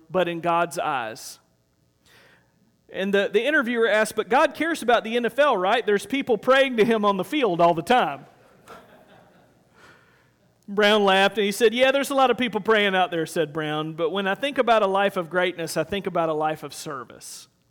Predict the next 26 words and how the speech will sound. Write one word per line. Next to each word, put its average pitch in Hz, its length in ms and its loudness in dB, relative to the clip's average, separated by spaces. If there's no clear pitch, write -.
You 156 100 -12
see, 220 320 -4
his 196 260 0
plan 254 340 -2
for 220 140 -2
his 202 180 -2
farm, 196 400 -2
which 180 200 -6
he 202 100 -8
calls 190 340 -2
First 202 300 -4
Fruits 220 320 -10
Farm, 170 480 -10
it's 156 160 -10
still 156 320 -8
up 185 160 -8
and 247 100 -10
running. 233 380 -10
I 131 200 -12
went 131 240 -14
and 151 100 -10
looked 175 220 -8
at 190 180 -6
it 233 140 -14
last 170 280 -8
night. 311 300 -12